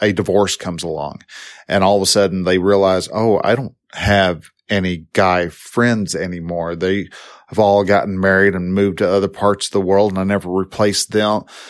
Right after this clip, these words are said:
uh, the ones that left. And I, I don't have any friends. I don't know what to do." And that's where that could be a huge case of where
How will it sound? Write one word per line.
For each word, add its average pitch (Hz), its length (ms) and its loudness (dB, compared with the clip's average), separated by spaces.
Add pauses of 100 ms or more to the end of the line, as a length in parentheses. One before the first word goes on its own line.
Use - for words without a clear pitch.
(140)
uh, 104 240 2
the 98 100 -2
ones 101 280 0
that 95 100 -6
left. 110 500 2
And 92 200 -4 (540)
I, 107 180 0
I - 80 -2
don't 120 160 2
have 113 160 4
any 104 120 2
friends. 120 300 -2
I 104 60 2
don't 101 140 2
know 101 60 2
what 98 220 2
to 92 60 -8
do." 92 400 2 (240)
And 101 180 0
that's - 440 -2 (340)
where 107 380 2
that 110 260 -2
could 101 320 -18
be 107 280 2
a 95 360 -2 (280)
huge - 480 0
case 101 280 2
of 87 120 -8
where 90 440 0